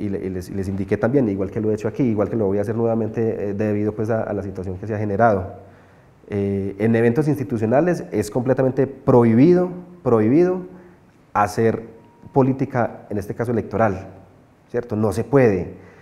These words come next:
Hombre, li-, listo, los contratistas no tienen restricción, pero entonces que lo hagan, y si lo, si lo quieren hacer, que lo hagan en su tiempo, en otros espacios, por fuera de eventos institucionales. Eso no tiene ninguna presentación. En eventos institucionales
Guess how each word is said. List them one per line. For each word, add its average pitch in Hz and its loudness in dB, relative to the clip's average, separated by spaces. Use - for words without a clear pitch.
Hombre, 131 4
li-, 123 2
listo, 165 2
los 113 2
contratistas 123 0
no 156 4
tienen 156 4
restricción, 135 0
pero 120 0
entonces 117 -2
que 139 -2
lo 110 2
hagan, 113 2
y 120 -2
si 120 -2
lo, 107 -4
si 120 -4
lo 107 -2
quieren 127 0
hacer, 117 0
que - -6
lo 127 4
hagan 139 2
en 120 -2
su 110 -10
tiempo, 165 4
en 117 2
otros 120 0
espacios, 147 0
por 98 -4
fuera 120 2
de 131 6
eventos 107 -2
institucionales. 107 -4
Eso 98 -6
no 120 -6
tiene 123 -4
ninguna 101 -4
presentación. 95 -4
En 120 4
eventos 131 4
institucionales 139 0